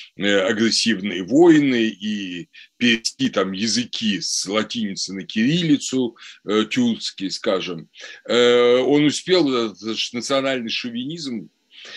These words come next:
и всё русское самое лучшее, и,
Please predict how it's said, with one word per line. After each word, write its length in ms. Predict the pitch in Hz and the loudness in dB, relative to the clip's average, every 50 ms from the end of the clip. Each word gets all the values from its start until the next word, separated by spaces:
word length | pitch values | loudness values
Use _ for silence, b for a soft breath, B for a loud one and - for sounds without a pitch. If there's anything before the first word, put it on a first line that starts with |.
| B B | B B
и 100 | - 131 131 | 0 0 0
всё 200 | - - - 160 | 2 4 6 6
русское 420 | 147 147 147 - - - - 104 92 | 8 8 6 4 0 0 0 -2 0
самое 400 | - - 117 104 104 104 104 104 | 0 0 0 0 0 0 0 2
лучшее, 720 | 110 139 180 190 165 - - - - 147 143 131 117 117 104 98 90 82 | 2 2 0 0 -2 -2 -2 0 0 0 0 0 -2 -2 -4 -6 -8 -10
и, 40 | - | -12